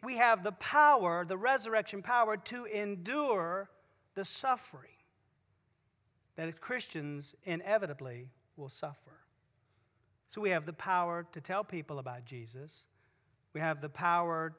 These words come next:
to endure the suffering, but we also have the power to do his will.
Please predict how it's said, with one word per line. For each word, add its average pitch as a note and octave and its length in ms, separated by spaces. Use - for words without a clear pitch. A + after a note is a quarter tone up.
to C3+ 320
endure D#3+ 340
the E3 80
suffering, C#3 640
but - 80
we F#3 80
also A3+ 260
have F3+ 200
the D#3+ 60
power D#3+ 680
to F3 80
do E3+ 240
his D#3+ 300
will. F3 360